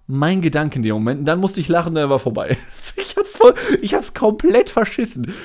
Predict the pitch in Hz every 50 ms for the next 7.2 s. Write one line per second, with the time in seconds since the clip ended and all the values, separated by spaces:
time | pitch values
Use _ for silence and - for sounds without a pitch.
0 | 262 208 - - 175 - - - 151 165 202 247 277 277 247 233 226 202 208 196
1 | 202 - - 220 175 135 131 160 - - - - - - - - - - - -
2 | - - 135 156 147 - - 131 131 196 254 247 240 226 240 240 240 - - -
3 | _ _ _ _ _ _ _ _ _ _ _ _ _ - - 143 147 - 175 190
4 | 196 170 165 156 139 139 131 127 123 - - - 160 175 196 196 - - - -
5 | - - _ _ _ _ 123 135 135 - 165 220 220 - 233 220 208 - 147 135
6 | - 151 160 175 - 185 147 - 139 123 120 - - 175 196 147 - - 143 -
7 | - 135 127 117